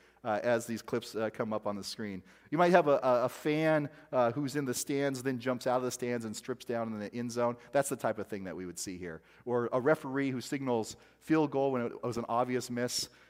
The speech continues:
Uh, those are the pieces they show here. Um, with each offense, with these clips,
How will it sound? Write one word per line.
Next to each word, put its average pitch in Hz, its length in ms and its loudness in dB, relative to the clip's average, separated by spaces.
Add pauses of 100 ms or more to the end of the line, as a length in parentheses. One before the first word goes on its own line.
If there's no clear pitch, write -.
(120)
Uh, 110 220 2
those 156 260 4
are 156 60 2
the 127 100 -8
pieces 131 360 -6
they 110 140 -2
show 110 340 0
here. 92 320 -4 (440)
Um, 110 380 0 (380)
with 165 140 0
each 233 180 -2
offense, - 640 -2 (640)
with 131 120 -2
these 123 140 -4
clips, - 500 -2